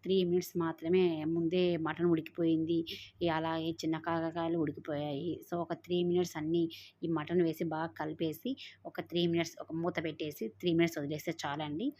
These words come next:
ఆ, పర్ఫెక్ట్‌గా కుక్ అవుతుంది అనమాట. రెండుగా బాగా మిక్స్ అయిపోయి ఉప్పు, కారం అన్నీ బాగా పడుతున్నాయి. టేస్ట్ కూడా చాలా బాగుంటుంది. ఒకసారి ఇలా చేసి చూడండి. మా కర్రీ అయితే రెడీ అయిపోయిందనమాట.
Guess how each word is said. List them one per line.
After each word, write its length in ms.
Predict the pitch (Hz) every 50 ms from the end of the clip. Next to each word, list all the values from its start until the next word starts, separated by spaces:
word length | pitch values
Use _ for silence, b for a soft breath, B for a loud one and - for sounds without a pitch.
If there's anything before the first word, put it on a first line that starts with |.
| B B B B B B B B -
ఆ, 80 | 175 165 160 160 165 - _
పర్ఫెక్ట్‌గా 640 | - 170 160 - - - 185 - - 220 196 202 185
కుక్ 280 | - - 170 165 -
అవుతుంది 260 | 175 165 156 165 156
అనమాట. 280 | 151 147 147 151 151 175
రెండుగా 520 | 170 160 151 147 156 170 196 180 180 175 170 156 147 147 143 139 139 131
బాగా 280 | 151 156 151 156 165 165
మిక్స్ 300 | 160 156 147 - - 170
అయిపోయి 600 | 160 160 - - 147 147 143 151 160 165 165 - -
ఉప్పు, 320 | 160 - _ _ 175 170 165
కారం 320 | - 160 160 160 165 165 160
అన్నీ 320 | 147 143 151 165 190 220
బాగా 320 | 180 170 160 156 165 165 165
పడుతున్నాయి. 540 | - 170 151 151 - 170 165 165 165 190 190 B B B B 220 B B B -
టేస్ట్ 300 | 170 170 165 - - 170
కూడా 140 | 165 165
చాలా 300 | 165 - 147 147 156 165
బాగుంటుంది. 440 | 165 160 156 156 160 160 160 151 147
ఒకసారి 260 | 139 143 - 151 151
ఇలా 180 | 143 143 143 143 -
చేసి 280 | - 143 151 156 -
చూడండి. 440 | - - 156 151 147 143 147 180 247 277 B B B B B _ -
మా 120 | 160 151
కర్రీ 360 | 151 - - 151 143 151 156
అయితే 220 | 156 147 147 - 160
రెడీ 300 | 160 147 143 147 151 156
అయిపోయిందనమాట. 720 | 143 139 135 - 143 139 143 139 135 135 139 135 131 -